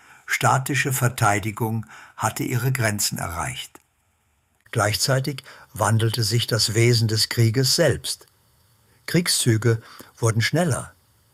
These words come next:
flexibler, professioneller. Statt verstreuter Feudalheere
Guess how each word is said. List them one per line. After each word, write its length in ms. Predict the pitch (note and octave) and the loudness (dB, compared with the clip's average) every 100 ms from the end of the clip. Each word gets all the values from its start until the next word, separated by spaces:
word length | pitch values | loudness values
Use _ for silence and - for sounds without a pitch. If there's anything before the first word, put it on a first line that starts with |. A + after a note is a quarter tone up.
| _ | _
flexibler, 760 | - A2+ - E3+ E3 G2 D#2+ - _ _ _ _ _ | -6 -2 0 0 -2 -6 -8 -14 _ _ _ _ _
professioneller. 840 | - A#2 A2 - A#2 C#3+ A2+ C2+ - _ _ _ _ _ _ - - | -2 2 2 2 4 2 0 -4 -14 _ _ _ _ _ _ -16 -4
Statt 240 | - C3 | 0 2
verstreuter 580 | C3 G#2 - B2 C#3 C3 | 2 2 2 2 2 0
Feudalheere 840 | - A2 B2+ E3+ G3+ A#2+ G2+ G#2+ | 2 2 2 2 4 4 4 0